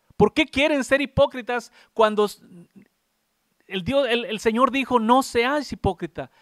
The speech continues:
Que no, que tengas cuidado con la levadura de los fariseos. En lugar de ser frío o caliente, no eres ni frío ni caliente, prefieres ser hipócrita,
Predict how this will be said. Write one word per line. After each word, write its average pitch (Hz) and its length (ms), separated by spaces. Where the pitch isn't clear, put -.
Que 208 100
no, 240 220
que - 240
tengas 262 320
cuidado 247 320
con 247 120
la 233 60
levadura 220 340
de 233 60
los 214 140
fariseos. 214 560
En 175 100
lugar 226 240
de 247 80
ser 247 200
frío 247 420
o 156 120
caliente, 214 600
no 180 160
eres 156 220
ni 156 100
frío 294 280
ni 269 100
caliente, 185 440
prefieres 254 440
ser 247 160
hipócrita, 170 600